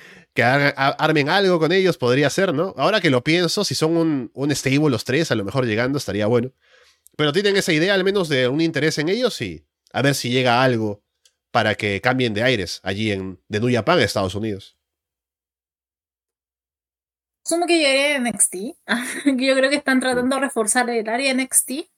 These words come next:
Speaker 2: Eh, no me enojaría, o sea, creo que estaría más contenta que otra cosa. O sea, y Hikuleo es como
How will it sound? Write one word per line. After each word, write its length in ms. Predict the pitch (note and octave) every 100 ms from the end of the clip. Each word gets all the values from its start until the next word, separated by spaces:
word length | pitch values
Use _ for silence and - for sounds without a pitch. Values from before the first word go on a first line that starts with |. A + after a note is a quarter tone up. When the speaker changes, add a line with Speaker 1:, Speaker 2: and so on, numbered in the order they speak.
| _ -
Speaker 2:
Eh, 400 | G#3+ A3 G#3+ G3+ - _ _ _ _ _ _ -
no 300 | C#4+ C#4+ G#4
me 100 | B4+ -
enojaría, 580 | G#4+ - A#3 D4+ F#4+ F4+
o 40 |
sea, 320 | F4+ C4 B3 B3
creo 200 | B3 B3+
que 180 | C#4 A#3 A3 G3+
estaría 300 | - A#3 B3
más 160 | C4+
contenta 460 | C4+ A3+ G#3+ G#3+ A#3
que 80 | B3
otra 220 | A#3+ B3+
cosa. 360 | A#3 A3 D4 E4
O 80 |
sea, 180 | - G#3
y 240 | G#3 F#3+ -
Hikuleo 520 | - A#3 G#3 G3 A3
es 40 | A3+
como 460 | A3 G#3+ G3+ -